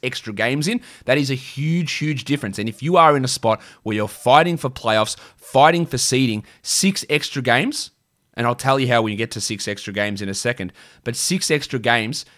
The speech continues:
um, is, is massive. It's absolutely key. So those Mavericks guys, again, you won't, you most likely won't be able to get any games out of those fringe guys. Now, of course, you'll still play Luka, you'll still play,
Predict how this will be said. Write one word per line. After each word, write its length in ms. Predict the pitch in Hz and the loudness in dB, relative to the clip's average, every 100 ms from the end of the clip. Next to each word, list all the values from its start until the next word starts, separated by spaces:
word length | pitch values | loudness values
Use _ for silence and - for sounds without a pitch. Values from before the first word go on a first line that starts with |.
| _ - | _ 0
um, 560 | 117 120 120 120 120 - - _ _ | 4 4 4 -2 -6 -12 -20 _ _
is, 320 | 120 127 123 - | -4 -2 -2 -2
is 220 | 139 120 | -4 0
massive. 440 | 123 202 - 95 | 2 2 0 -4
It's 160 | - 127 | -6 -2
absolutely 480 | 139 - 143 139 127 | -2 0 0 0 -2
key. 400 | - 165 104 - | -4 -4 -4 -12
So 220 | - - 123 | -6 0 2
those 220 | 123 120 | 2 2
Mavericks 360 | 123 156 170 | 4 4 2
guys, 240 | - 120 120 | 0 2 2
again, 280 | 117 120 101 | -2 -4 -4
you 120 | 113 | -4
won't, 380 | 110 117 135 113 | 0 0 -2 -4
you 120 | 113 | -4
most 360 | 127 160 185 | 2 4 4
likely 280 | 120 113 131 | 4 2 2
won't 360 | 127 104 127 107 | -2 0 -2 0
be 100 | 117 | 0
able 120 | 113 | 2
to 60 | 110 | 0
get 180 | 107 - | -6 -6
any 240 | 147 165 175 | -2 -2 -2
games 440 | 127 123 123 127 - - - | -2 0 0 -2 -8 -20 -2
out 140 | 113 | 2
of 60 | 113 | 2
those 200 | 107 104 | 0 -4
fringe 320 | - 104 101 | -4 -6 -6
guys. 200 | 87 90 | -6 -6
Now, 120 | 110 | -2
of 100 | 110 | -2
course, 300 | - 165 110 | 0 -2 -2
you'll 80 | 104 | -4
still 220 | 98 107 | -8 -8
play 200 | 101 101 | -4 -2
Luka, 380 | 98 101 101 104 | -2 -4 -4 -4
you'll 160 | 98 101 | -4 -6
still 240 | - 107 | -8 -8
play, 300 | 101 104 98 | -4 -4 -4